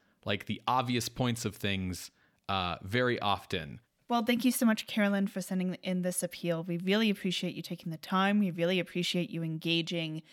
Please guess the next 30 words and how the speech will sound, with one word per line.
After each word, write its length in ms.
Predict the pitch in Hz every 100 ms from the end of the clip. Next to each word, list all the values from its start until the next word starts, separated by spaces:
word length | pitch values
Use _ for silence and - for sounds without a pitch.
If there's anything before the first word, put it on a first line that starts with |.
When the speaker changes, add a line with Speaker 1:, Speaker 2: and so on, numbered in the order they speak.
| - - -
Speaker 2:
with 380 | 185 170 - _ _
the 120 | - 170
films, 760 | - 165 143 160 247 302 - - _
um, 320 | - 180 190 -
as 180 | 180 185
well 160 | - -
as 140 | 370
with 100 | 403
the 80 | 359
podcast. 600 | 349 294 294 - 339 -
Like, 160 | 269 -
that's 220 | 160 -
super 220 | - 226
cool. 380 | 262 - 277 320 -
But 260 | 196 202 -
I 140 | 196
also 220 | 190 -
really 260 | 202 185 208
love 260 | 180 185 185
seeing 560 | - 170 170 170 170 - _ _ _ _
people 240 | - 185 185
engage 300 | 190 202 196
with 100 | 214
these 200 | 220 214
movies, 420 | 196 160 147 147
'cause 360 | - 175 151 - _ _ _ _ _ _
sometimes 380 | 226 202 208 202
it 120 | 208
feels 360 | - 202 196 202
like 200 | 185